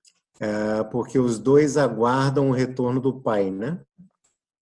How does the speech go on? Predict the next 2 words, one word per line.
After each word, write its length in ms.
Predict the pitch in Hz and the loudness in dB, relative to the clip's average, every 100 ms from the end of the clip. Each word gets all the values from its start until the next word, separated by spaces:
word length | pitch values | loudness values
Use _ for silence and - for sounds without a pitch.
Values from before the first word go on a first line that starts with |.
| _ _ _ _ _ - | _ _ _ _ _ -10
Ah, 600 | 92 92 92 92 92 110 _ _ _ _ _ _ - | -8 -8 -8 -8 -10 -14 _ _ _ _ _ _ -20
que, 560 | - 95 101 110 117 | -10 -4 -2 0 -2